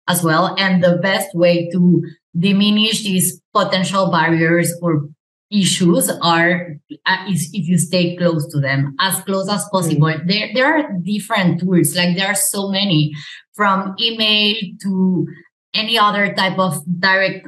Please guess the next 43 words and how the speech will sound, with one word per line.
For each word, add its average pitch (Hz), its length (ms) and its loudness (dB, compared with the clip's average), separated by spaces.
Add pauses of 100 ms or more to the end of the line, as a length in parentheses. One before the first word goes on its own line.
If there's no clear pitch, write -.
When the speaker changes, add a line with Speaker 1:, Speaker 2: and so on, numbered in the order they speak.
(100)
Speaker 1:
or 170 280 -6
immediate 185 580 0
messages 185 600 0 (100)
that 170 380 -4
fac-, 190 260 -2
like, 170 340 -4
facilitate 175 720 0
this 165 200 -4
type 160 240 -4
of 151 160 0
communication. 156 760 0
So 175 140 -2
I 185 160 0
really 202 400 -4
think 180 260 2 (140)
us 190 260 -2
as 185 160 -4
recruiters, 185 640 -2
we 170 100 -2
need 175 260 0
to, 185 280 -4 (320)
like, 196 180 0
more 214 220 4
than 277 260 0
try 190 300 -2
to 202 140 -4
just 175 480 -2
fill 190 200 2
in 185 420 0 (180)
roles, 170 500 0 (260)
is, 180 360 0
like, 180 260 0
creating 190 560 0
a, 170 180 0
a 175 220 0
bonding 175 480 2
and 156 140 -2
a 151 80 0
strong, 170 600 -2
a 180 120 2
long-term 185 840 0
commitment 165 720 2
with 151 180 -4